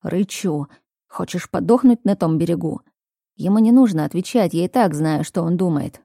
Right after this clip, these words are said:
Оно того стоит. Развернувшись, несусь через открытый океан так быстро, что едва успеваю сделать ещё один вдох, как оказываюсь на том же пути через айсберги, а его рёв то и дело сотрясает воду. Лишь когда я выбираюсь из расселины,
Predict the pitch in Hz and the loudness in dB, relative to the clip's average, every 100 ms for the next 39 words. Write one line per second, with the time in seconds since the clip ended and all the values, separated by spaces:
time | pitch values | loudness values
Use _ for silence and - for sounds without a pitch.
0 | _ 214 226 190 - 160 160 - 220 180 | _ 0 2 2 0 -2 -4 -2 0 0
1 | 151 - _ _ _ _ _ _ - 180 | -2 -10 _ _ _ _ _ _ -8 -4
2 | 165 175 202 226 - - 180 180 240 - | -2 0 2 2 -2 -6 -6 -2 -2 -2
3 | - 175 180 175 214 214 156 160 233 208 | -4 -2 -2 -2 -2 -2 -2 -2 -2 0
4 | 151 196 196 175 226 - - - 185 196 | 0 -2 -4 -2 -2 -4 -12 -6 -2 0
5 | 220 214 - 202 202 185 196 180 175 196 | 0 0 -2 0 0 0 0 0 -2 -4
6 | - 208 165 170 175 208 247 - _ - | -2 -2 0 -2 0 0 -2 -6 _ -4
7 | 208 202 254 233 196 202 180 170 226 214 | -2 0 0 0 0 0 -4 -2 0 0
8 | 202 233 233 - 180 170 - 247 240 202 | -2 -2 -2 -2 -2 -4 -2 0 2 0
9 | 196 214 - _ _ _ - 247 208 214 | 0 -2 -6 _ _ _ 0 2 4 4
10 | 214 - - 202 156 180 160 - - 165 | 2 0 2 2 2 0 0 -4 -8 -8
11 | - 160 - 160 156 - - _ _ _ | -6 -6 -6 -6 -8 -10 -18 _ _ _
12 | _ _ _ _ _ - 180 - 185 170 | _ _ _ _ _ -4 -4 -2 -2 0
13 | 185 160 180 170 175 160 - 160 - - | 0 0 -2 -2 0 -2 -4 -6 -6 -6
14 | - 208 160 139 151 | 0 0 0 -2 -6